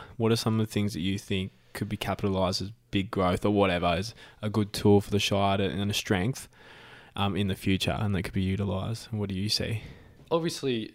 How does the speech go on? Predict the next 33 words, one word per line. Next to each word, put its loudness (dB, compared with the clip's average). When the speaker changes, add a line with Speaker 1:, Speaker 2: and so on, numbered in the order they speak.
Speaker 2:
our 2
tourism -2
has -4
always -2
been -6
a -6
good -6
one. -2
Speaker 1:
Mm. -6
Speaker 2:
Uh, -4
that's, -4
that's -10
always -2
been -4
there, -4
and -6
it's -10
naturally -6
there, -6
so -8
it -10
can't -4
exactly -8
just, -12
you -8
know, -6
disappear -8
Speaker 1:
<laughs> -
Speaker 2:
in 6
thin 4
air. 6
Speaker 1:
Yeah. 2
Speaker 2:
So -